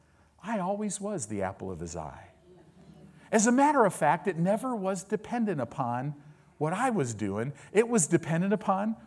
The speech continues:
what Jesus does. Right? He says, "For my yoke is easy." That means it's gentle, it's easy to use.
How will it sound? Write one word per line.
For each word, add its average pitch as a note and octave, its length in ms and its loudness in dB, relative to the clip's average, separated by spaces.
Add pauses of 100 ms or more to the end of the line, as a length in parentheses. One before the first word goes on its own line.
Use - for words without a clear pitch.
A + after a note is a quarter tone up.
(120)
what D4 200 4
Jesus D4 480 4
does. F#2+ 320 0 (1300)
Right? C#3+ 320 8 (1000)
He D#3 120 -2
says, D#3+ 480 6
"For C3 160 2
my C#3+ 280 6
yoke D#3 420 4
is B2 260 0
easy." A#2+ 680 0 (720)
That C#3 160 6
means D3+ 260 2
it's A#2+ 240 -2
gentle, A2 760 2
it's - 240 -4
easy E3 400 2
to C#3 80 0
use. B2+ 760 0